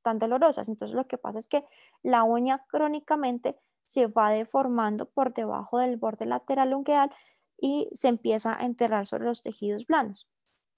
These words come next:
Entonces, esto produce daño de la dermis, hace una inflamación crónica y hace, pues, que el pliegue lateral de la uña, como lo vemos acá, o lo vemos acá, pues, se deforma y crónicamente la uña, pues, va a seguir,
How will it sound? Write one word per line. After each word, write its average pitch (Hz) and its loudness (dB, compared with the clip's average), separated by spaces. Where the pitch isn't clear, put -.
Entonces, 214 -4
esto 254 -4
produce 208 -4
daño 233 2
de 294 2
la 277 4
dermis, 247 2
hace 220 -8
una 226 -2
inflamación 233 -6
crónica 262 -2
y - -2
hace, 262 0
pues, 269 -6
que 247 -2
el 240 -6
pliegue 262 2
lateral 269 0
de 254 -2
la 269 0
uña, 254 -2
como 226 -2
lo 220 0
vemos 208 -6
acá, 247 -6
o 208 -4
lo 202 -2
vemos 190 -6
acá, 254 -4
pues, 302 -2
se - 2
deforma 285 2
y 294 -6
crónicamente 254 -2
la 254 0
uña, 233 -2
pues, 254 -6
va 240 -4
a 220 -10
seguir, 240 -4